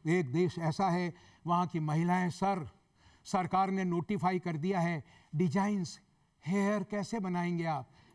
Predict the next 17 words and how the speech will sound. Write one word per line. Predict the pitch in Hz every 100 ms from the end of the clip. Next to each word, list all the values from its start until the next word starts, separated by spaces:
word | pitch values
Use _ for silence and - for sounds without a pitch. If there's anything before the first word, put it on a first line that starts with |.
| -
Hair | 196 220
designs." | 180 165 170 127 107 - - - - - -
कि | 240
इतनी | - 220 269 247 269 262
ज़्यादा, | 160 202 214 233 226
बस | 214 240
इतनी | - 262 285
है | 262 269
संख्या। | 262 269 240 277 214 - - -
और | 208 226
ये | 240
देख | 233 254
लीजिए | 247 254 262
picture, | - - - 285 196 - - - - 220
इसके | - 247
अतिरिक्त | 233 - 220 220 156 -
आप | 185 214 185 - -